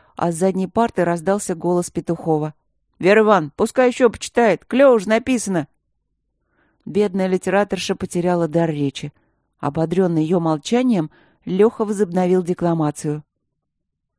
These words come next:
"Зыришь и не догоняешь, канает или не канает его беспредельный анлим.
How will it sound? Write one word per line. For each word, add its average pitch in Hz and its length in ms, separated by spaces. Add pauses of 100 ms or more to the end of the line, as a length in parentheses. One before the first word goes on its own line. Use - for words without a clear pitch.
(640)
"Зыришь 165 720
и 214 100
не 214 120
догоняешь, 165 840 (160)
канает 175 560
или 170 100
не 175 140
канает 190 520
его 151 180
беспредельный 175 720
анлим. 175 460